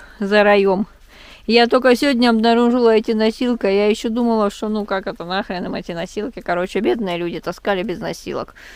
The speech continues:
Я просто не знала, мне не предупредили, что есть носилки, что не понесут на носилках, потому что в прошлом году приезжали другие люди за улье-, за раем с ульем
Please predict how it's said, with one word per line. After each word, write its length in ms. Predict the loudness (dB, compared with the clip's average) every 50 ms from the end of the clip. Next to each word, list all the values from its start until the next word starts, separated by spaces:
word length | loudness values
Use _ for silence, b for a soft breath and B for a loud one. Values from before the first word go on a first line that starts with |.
| B B B B B B B
Я 160 | -2 0 0 2
просто 260 | 2 0 0 0 0
не 100 | 0 2
знала, 280 | 4 4 6 6 6 6
мне 180 | 4 4 4
не 100 | 2 2
предупредили, 640 | 2 2 0 0 0 0 0 0 2 2 2 2 2
что 160 | 0 0 0
есть 240 | 0 2 0 0 0
носилки, 460 | -2 -2 -2 -2 -2 -4 -2 -4 -6
что 180 | -6 -4 -4 -4
не 100 | -4 -2
понесут 440 | -4 -4 -4 -4 -6 -6 -8 -10 -8
на 100 | -8 -6
носилках, 500 | -8 -8 -8 -8 -8 -8 -8 -10 -12 -10
потому 320 | -10 -8 -6 -4 -4 -4
что 140 | -6 -6 -8
в 40 | -4
прошлом 360 | -4 -4 -2 -2 -4 -4 -2
году 220 | -2 -4 -4 -6
приезжали 480 | -6 -4 -4 -2 0 2 0 0 0 -2
другие 400 | -2 -2 0 0 2 2 4 4
люди 220 | 4 2 0 0
за 120 | 0 0 2
улье-, 460 | 2 2 2 2 2 0 0 -2 -2
за 160 | 0 2 4 4
раем 400 | 4 6 4 4 4 2 0 -4 -10 _
с 120 | -14 -6 -4
ульем 400 | -2 0 0 0 0 -2 -2